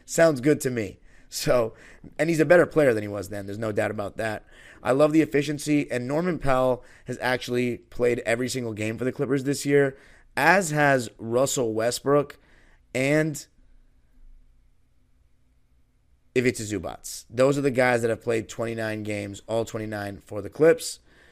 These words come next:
As far as the other three-point shooters, James Harden I already mentioned, Kawhi Leonard I already mentioned. They're actually shooting the exact same percentage from three, forty-two point nine.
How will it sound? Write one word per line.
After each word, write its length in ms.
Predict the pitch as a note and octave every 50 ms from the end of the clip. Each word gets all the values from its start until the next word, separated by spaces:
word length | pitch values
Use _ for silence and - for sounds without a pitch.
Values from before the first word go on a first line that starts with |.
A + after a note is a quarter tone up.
| _ - - - - - - -
As 140 | - C3 C3
far 200 | - E3 F#3+ G#3
as 60 | G#3+
the 140 | F#3 F3 C3
other 180 | E3 F3 G3 F#3
three-point 400 | - F3+ F3 - D#3+ E3+ D#3+ C#3+
shooters, 380 | - E3+ F#3 E3+ C#3 A2+ G2
James 320 | - A#2 C3+ C#3+ D3+ D3 D3+
Harden 200 | D3+ C#3 C#3+ C#3
I 40 |
already 180 | C3+ C3+ C3 B2+
mentioned, 560 | A#2+ B2 C3+ C#3+ C#3 - D#3 D3+ D3+ D3+ C#3+ - _ _ _ _ _ -
Kawhi 420 | - E3 D3+ C3+ C3+ C#3+ D3 C#3+
Leonard 240 | C#3 C3+ C#3 C#3 C#3
I 60 | C3+
already 180 | C3 C3 C3 C3
mentioned. 380 | C3 C3 C3 B2+ - C#3 C3+
They're 80 | C3+ D3
actually 200 | D3+ D3+ F3+ E3+
shooting 260 | - F3 E3 D#3+ D#3
the 100 | C#3+ C3+
exact 380 | B2 A2+ G#2+ A#2+ C3 A#2+ - -
same 200 | - B2 A#2+ F#2+
percentage 380 | A2 G#2+ - A#2 A#2 A#2+ A2+
from 140 | A2+ A2+ G#2
three, 280 | - G2+ G#2+ A2+ A#2+ B2
forty-two 480 | - - A2 A2+ A2+ A2+ A2 - A#2+
point 240 | G#2+ - A2+ A2+ G#2+
nine. 360 | G#2 G#2+ G#2+ A2+ A#2 B2+ B2+